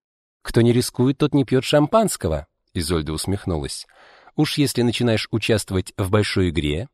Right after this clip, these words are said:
так стань лучшим игроком. Стань мастером этой игры, и тогда ты будешь победителем. Я победитель, и моя главная победа еще впереди». Нина сочла за лучшее промолчать.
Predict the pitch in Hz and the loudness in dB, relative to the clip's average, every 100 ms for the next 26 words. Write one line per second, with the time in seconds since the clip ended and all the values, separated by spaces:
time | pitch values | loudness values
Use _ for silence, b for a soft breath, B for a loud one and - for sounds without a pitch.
0 | _ _ - 107 - - 87 95 95 104 | _ _ -4 -2 -2 -4 0 0 -2 -2
1 | 98 98 104 107 135 - 208 110 _ _ | -2 0 2 4 2 2 2 0 _ _
2 | _ _ _ - - - 113 123 - 127 | _ _ _ -10 -6 0 2 2 0 4
3 | 185 214 - - 90 87 - 90 92 110 | 4 2 0 -2 0 -2 -2 -2 0 0
4 | 98 73 - _ _ 98 95 82 80 131 | -2 -4 -6 _ _ -4 -2 0 0 2
5 | 156 151 - 196 190 123 135 135 147 _ | 0 -2 -2 -2 0 0 0 0 -4 _
6 | _ - 98 82 147 208 - 139 104 73 | _ -6 -2 0 0 -2 -4 0 0 -2
7 | 69 - 82 B B - 113 117 110 107 | -6 -6 -6 B B -2 2 2 2 2
8 | 92 87 80 78 78 98 143 - 80 82 | 2 0 0 -2 -2 -2 -4 -4 -4 -4
9 | - - 127 175 185 92 _ _ _ _ | -6 -4 -2 -2 -4 -6 _ _ _ _
10 | _ _ - 92 123 151 - 110 - 123 | _ _ -6 -2 2 0 0 -4 -2 0
11 | 101 101 107 - 104 98 - 107 127 147 | 0 -2 -4 -4 -4 -4 -2 -2 -2 -4
12 | - 85 - | -4 -6 -6